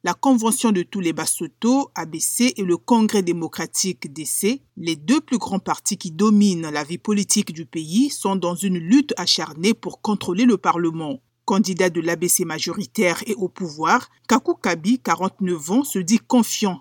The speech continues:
dans une victoire haut la main. Le D C est représenté par Matibeli Mokotu. Parmi les outsiders figure le favori Sam Matekane, un homme d'affaires de soixante-quatre ans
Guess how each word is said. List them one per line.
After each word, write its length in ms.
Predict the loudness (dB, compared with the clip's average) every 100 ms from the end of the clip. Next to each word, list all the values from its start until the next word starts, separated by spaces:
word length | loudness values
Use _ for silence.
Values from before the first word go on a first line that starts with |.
| -8
dans 180 | -8 -6
une 200 | -6 -2
victoire 640 | -2 -2 -6 -2 0 2
haut 140 | 2
la 140 | 2 0
main. 260 | -4 -6 -8 _ _
Le 140 | -6 -4
D 180 | -2 0
C 240 | 2 2
est 80 | 0
représenté 840 | 2 0 2 0 0 -6 0 0
par 300 | 2 2 2
Matibeli 680 | 0 0 -2 -4 -4 2 4
Mokotu. 680 | 4 2 -4 -4 -4 -4 -10 _ _
Parmi 300 | 2 4 4
les 100 | 2 2
outsiders 800 | 0 2 0 0 -2 -2 2 2
figure 520 | 0 -4 0 4 4 4
le 100 | 2
favori 580 | 4 2 4 2 2
Sam 380 | 0 0 0 0
Matekane, 760 | 0 -2 -2 -6 -8 -2 0 0 _ -6
un 220 | -2 2
homme 180 | 2 4
d'affaires 480 | 2 0 2 0 2
de 80 | -4
soixante-quatre 840 | -6 -4 -4 -4 -4 -4 -4 -2
ans 120 | 0